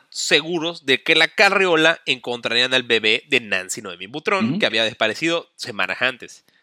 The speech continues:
Speaker 1: Dijeron, "Listo, ya tenemos al bebé".
Speaker 2: Ya cumplimos.
Speaker 1: Sin embargo,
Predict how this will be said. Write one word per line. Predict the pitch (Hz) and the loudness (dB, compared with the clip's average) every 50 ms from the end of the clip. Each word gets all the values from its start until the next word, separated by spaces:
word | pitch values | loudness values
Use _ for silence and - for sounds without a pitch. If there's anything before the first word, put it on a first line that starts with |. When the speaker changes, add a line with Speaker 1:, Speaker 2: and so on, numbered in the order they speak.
| _ | _
Speaker 1:
Dijeron, | - 101 101 110 104 98 104 _ _ | -14 -12 -10 -10 -10 -12 -14 _ _
"Listo, | 131 139 131 - 110 | -6 -6 -6 -6 -6
ya | 101 110 110 | -4 -4 -2
tenemos | - 117 110 117 | -4 -4 -4 -6
al | 110 107 | -6 -4
bebé". | 110 110 117 120 - - _ _ _ _ | -4 -2 -2 -2 -4 -4 _ _ _ _
Speaker 2:
Ya | 104 101 95 92 | -6 -6 -6 -6
cumplimos. | 98 92 - - 220 - | -6 -8 -8 -8 -4 -2
Speaker 1:
Sin | 277 311 | 0 0
embargo, | 302 247 226 196 202 196 196 202 - | 2 4 4 4 4 2 0 -6 -8